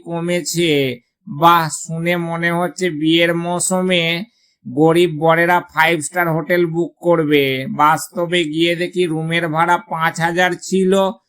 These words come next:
জিএসটি কমে হলো চার হাজার নশো পঞ্চাশ।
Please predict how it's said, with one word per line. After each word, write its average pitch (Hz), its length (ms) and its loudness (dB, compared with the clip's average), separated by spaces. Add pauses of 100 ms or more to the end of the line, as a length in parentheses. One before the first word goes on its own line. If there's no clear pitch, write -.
(220)
জিএসটি 170 560 2
কমে 175 320 -4
হলো 175 260 0 (100)
চার 170 280 2
হাজার 175 420 0
নশো 175 380 -6
পঞ্চাশ। 160 800 0